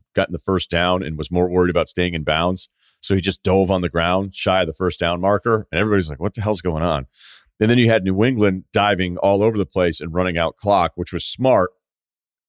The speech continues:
But the announcers act like no one, they were acting as if, like, no one had ever, ever thought of it.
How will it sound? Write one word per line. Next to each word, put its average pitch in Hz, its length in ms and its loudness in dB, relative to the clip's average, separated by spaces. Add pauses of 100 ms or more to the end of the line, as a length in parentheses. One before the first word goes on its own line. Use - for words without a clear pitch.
(140)
But 139 200 0
the - 120 -2
announcers 120 440 0
act 98 240 -2
like 107 160 -6
no 98 160 0
one, 110 100 0 (440)
they - 80 0
were 127 100 6
acting 143 300 0
as 123 100 2
if, 117 100 2
like, 117 140 4
no 107 200 2
one 113 100 4
had 98 180 0
ever, 101 320 0
ever 90 200 0
thought 90 280 2
of 73 80 -4
it. 64 120 -14